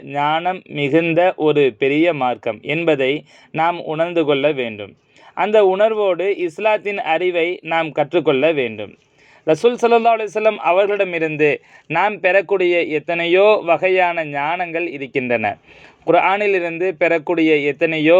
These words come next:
முத்துக்கள் போல நிறைந்த முத்துக்கள் அங்கே இருக்கின்றன. அவற்றை நாங்கள் மேலால் வாசிப்பதல்ல, அவற்றை ஆராய்ந்து அவற்றின் இன்பத்தை அடைய வேண்டும்.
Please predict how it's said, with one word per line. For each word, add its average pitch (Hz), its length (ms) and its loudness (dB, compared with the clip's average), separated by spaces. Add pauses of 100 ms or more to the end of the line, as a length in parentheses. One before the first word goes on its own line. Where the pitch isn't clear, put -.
(100)
முத்துக்கள் 151 680 0
போல 156 280 0 (560)
நிறைந்த 185 500 0
முத்துக்கள் 147 720 0
அங்கே 147 400 -2 (120)
இருக்கின்றன. 123 600 -2 (880)
அவற்றை 208 520 0
நாங்கள் 180 540 -2
மேலால் 190 640 0
வாசிப்பதல்ல, 151 720 -2 (380)
அவற்றை 170 460 0 (160)
ஆராய்ந்து 147 580 -2 (320)
அவற்றின் 180 480 0
இன்பத்தை 175 560 -2 (100)
அடைய 151 400 -2
வேண்டும். 120 400 -8